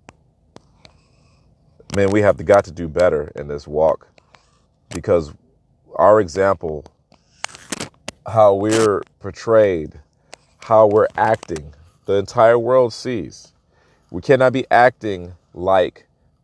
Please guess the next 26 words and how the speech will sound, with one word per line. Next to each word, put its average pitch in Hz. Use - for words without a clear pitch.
the 101
rest 104
of 90
the 90
world. 82
We 90
cannot 107
be 110
acting 92
like 90
we 87
used 101
to 104
act 87
before 87
we 87
came 87
into 90
this 73
walk, 73
even 98
on 92
how 92
we 87
treat -
our 78